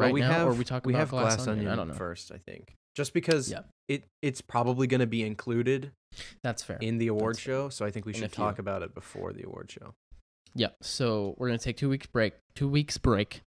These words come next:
Speaker 1: and then the week after that, we're gonna come back and talk about Glass Onion, which you will have seen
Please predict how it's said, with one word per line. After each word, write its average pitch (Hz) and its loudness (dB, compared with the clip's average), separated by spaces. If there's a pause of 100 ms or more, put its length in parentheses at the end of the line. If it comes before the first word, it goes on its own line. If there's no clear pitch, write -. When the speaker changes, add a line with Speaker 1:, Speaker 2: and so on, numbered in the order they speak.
(180)
Speaker 1:
and 107 2
then 92 -2
the 104 -2
week 107 0
after 107 -2
that, 139 4 (120)
we're 117 -4
gonna 107 -4
come 101 -10
back 98 -4
and 95 -10
talk - -10 (100)
about 98 -8
Glass 85 -4
Onion, 117 -2
which - -10
you 104 -2
will 123 -2
have 127 -4
seen 92 -6